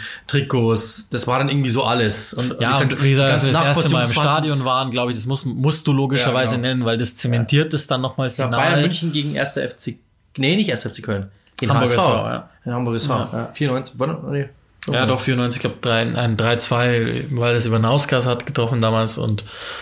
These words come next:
Speaker 2: Bayern hat aber
Speaker 1: Ja,
Speaker 2: gewonnen
Speaker 1: stimmt.
Speaker 2: am Ende. Also es liegt ja irgendwie auch nahe, also eineinhalb Stunden von unserem Wohnort entfernt gewesen mit dem Auto damals, was für uns als kleine Kinder eine Weltreise war. Und das, da, das hat's dann
Speaker 1: Und
Speaker 2: wahrscheinlich
Speaker 1: dann
Speaker 2: wie bei
Speaker 1: mit,
Speaker 2: euch allen auch zementiert.
Speaker 1: mit Rucksack, mit Ruck-, mit einem riesengroßen Rucksack und ohne Ende Sunkist drinnen.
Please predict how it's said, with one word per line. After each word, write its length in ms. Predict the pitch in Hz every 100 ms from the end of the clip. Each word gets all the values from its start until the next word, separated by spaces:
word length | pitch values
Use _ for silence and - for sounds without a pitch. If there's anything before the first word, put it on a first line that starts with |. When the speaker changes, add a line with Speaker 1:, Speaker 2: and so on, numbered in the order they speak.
| -
Speaker 2:
Bayern 240 | 110 120
hat 80 | 120
aber 140 | 120 110
Speaker 1:
Ja, 20 | 117
Speaker 2:
gewonnen 340 | 107 123 143
Speaker 1:
stimmt. 120 | 139
Speaker 2:
am 80 | 123
Ende. 320 | 120 127 127
Also 160 | 113 113
es 140 | 110 113
liegt 320 | 110 113 -
ja 80 | 123
irgendwie 240 | 117 113
auch 180 | 107 117
nahe, 200 | 117 107
also 280 | 120 104 107 - - - -
eineinhalb 300 | - 113 107
Stunden 520 | - 117 117 107 107 107 -
von 140 | 110
unserem 240 | 107 107
Wohnort 340 | 104 120 117 110
entfernt 340 | 107 117 123
gewesen 300 | 120 113 113
mit 80 | 113
dem 40 |
Auto 280 | 110 120 135
damals, 380 | 123 117 117 110
was 260 | 104 - 117
für 200 | - 107
uns 240 | 117 104
als 160 | 110 -
kleine 240 | 117 110
Kinder 180 | 120 117
eine 220 | 104 104
Weltreise 540 | 110 123 123 117 113 110
war. 280 | 110 107 - - - - -
Und 100 | 110
das, 140 | 110 104
da, 240 | 113 120
das 200 | 123 120
hat's 180 | 135 -
dann 220 | 135 131
Speaker 1:
Und 40 |
Speaker 2:
wahrscheinlich 280 | 120 147 135
Speaker 1:
dann 80 | 151
Speaker 2:
wie 40 | -
bei 100 | 135
Speaker 1:
mit, 80 | 120
Speaker 2:
euch 180 | -
allen 220 | 120 127 123
auch 180 | 123
zementiert. 540 | - 127 117 113 147 160
Speaker 1:
mit 40 |
Rucksack, 580 | 190 202 202 190 202 -
mit 180 | 151 147
Ruck-, 220 | 143 175
mit 100 | 147
einem 80 | 135
riesengroßen 600 | 139 185 202 190 165 139
Rucksack 360 | 147 165 175 165
und 140 | 147
ohne 380 | - 151 170 170
Ende 220 | 151 151
Sunkist 520 | 123 175 190 120 -
drinnen. 420 | 107 120 147 185